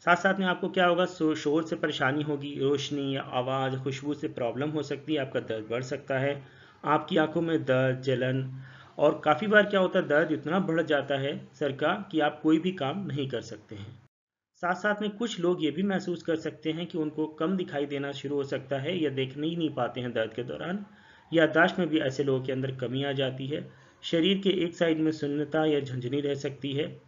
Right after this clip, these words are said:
काफ़ी बार क्या होता है कि जब उनको माइग्रेन का दर्द होता है तो स्पष्ट बोल भी नहीं पाते हैं, साथ साथ में उनके पैरों में और हाथों में सूजन भी हो जाती है। ऐसे लोगों में क्या होता है उनको स्वाद वगैरह स्पर्श में भी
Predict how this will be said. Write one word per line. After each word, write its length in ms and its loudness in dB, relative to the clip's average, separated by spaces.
काफ़ी 240 -4
बार 180 2
क्या 160 -2
होता 260 0
है 160 2
कि 280 -4
जब 140 2
उनको 340 2
माइग्रेन 420 0
का 160 2
दर्द 280 2
होता 200 2
है 100 2
तो 120 0
स्पष्ट 380 -2
बोल 180 2
भी 120 2
नहीं 220 0
पाते 260 0
हैं, 160 -2
साथ 200 -2
साथ 300 -4
में 80 -2
उनके 280 -2
पैरों 360 6
में 320 -2
और 340 0
हाथों 300 -2
में 100 0
सूजन 420 0
भी 60 0
हो 140 -2
जाती 340 0
है। 260 -6
ऐसे 200 2
लोगों 220 6
में 160 2
क्या 140 4
होता 260 2
है 80 2
उनको 180 -2
स्वाद 420 2
वगैरह 360 4
स्पर्श 440 -2
में 100 -2
भी 200 -4